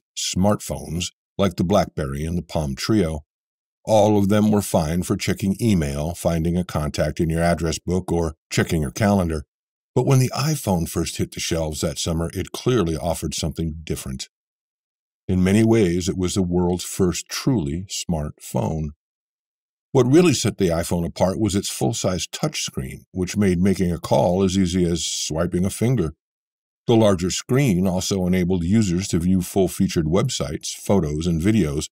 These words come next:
in a way previous phones hadn't. Another difference was that while the existing smartphones all had a massive fixed keyboard, the iPhone didn't have a built-in keyboard at all. Instead, the keys only displayed on the screen when needed.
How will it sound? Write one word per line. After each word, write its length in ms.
in 140
a 60
way 180
previous 560
phones 400
hadn't. 460
Another 340
difference 400
was 140
that 180
while 360
the 120
existing 480
smartphones 720
all 220
had 160
a 40
massive 540
fixed 440
keyboard, 480
the 80
iPhone 420
didn't 200
have 140
a 60
built-in 420
keyboard 480
at 80
all. 340
Instead, 520
the 80
keys 460
only 240
displayed 480
on 100
the 80
screen 380
when 180
needed. 380